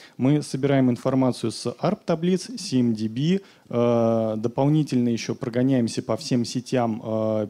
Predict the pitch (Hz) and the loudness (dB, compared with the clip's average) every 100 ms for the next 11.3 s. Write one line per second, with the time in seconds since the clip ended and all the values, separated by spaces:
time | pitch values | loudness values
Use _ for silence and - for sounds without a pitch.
0 | - 143 120 - 127 147 190 190 151 - | -2 0 0 -4 -2 0 0 -2 -4 -10
1 | 123 151 202 139 104 - - - 110 98 | -8 0 2 2 -2 -6 -4 -2 -2 -2
2 | 95 120 165 - - - - - 113 110 | -2 -4 -4 -12 -20 -20 -16 -6 -4 -2
3 | 110 110 - - 151 151 127 123 240 185 | -4 -6 -14 -6 -4 -2 -6 -10 -8 -4
4 | 165 117 117 113 123 123 202 - 185 170 | -2 -2 -4 -2 0 2 0 -2 -4 -4
5 | 165 170 165 156 - 147 147 143 131 135 | -2 -2 -2 -2 -4 -6 -4 -4 -6 -8
6 | 135 127 120 120 127 123 - 110 107 _ | -8 -8 -8 -6 -4 -4 -8 -12 -14 _
7 | _ _ - - _ _ - - 143 156 | _ _ -20 -20 _ _ -14 -6 -2 0
8 | 165 165 151 135 139 143 - 127 123 107 | 2 4 2 2 -2 -2 -4 -4 -2 -4
9 | - - 147 151 135 143 131 117 - 131 | -6 -6 -2 -2 -2 0 2 0 -4 -6
10 | 123 139 131 117 117 180 240 - 107 - | 0 0 2 0 0 0 0 -2 -8 -8
11 | - 147 110 | -4 -2 -2